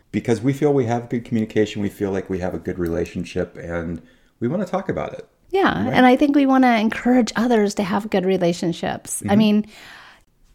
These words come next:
Speaker 2: okay, so this is not my first marriage. You know, I was married for twenty years prior, and I didn't even know I was in an abusive,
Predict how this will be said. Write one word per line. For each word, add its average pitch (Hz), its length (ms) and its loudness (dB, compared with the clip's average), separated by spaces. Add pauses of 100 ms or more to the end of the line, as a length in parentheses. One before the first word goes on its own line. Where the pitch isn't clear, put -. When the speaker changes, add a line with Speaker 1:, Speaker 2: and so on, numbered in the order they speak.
Speaker 2:
okay, 190 280 2
so 190 720 4
this 208 200 2
is 185 160 -2
not 180 240 2
my 180 140 2
first 175 260 -2
marriage. 160 520 -2 (460)
You 202 120 -2
know, 165 80 0
I 170 100 -2
was 185 140 0
married 180 400 2
for 175 280 4
twenty 175 360 0
years 170 280 0
prior, 175 600 -2 (300)
and 180 540 0 (800)
I 240 120 2
didn't 277 220 10
even 214 200 6
know 196 140 2
I 196 100 2
was 202 160 0
in 196 160 0
an 185 160 2
abusive, 185 720 -2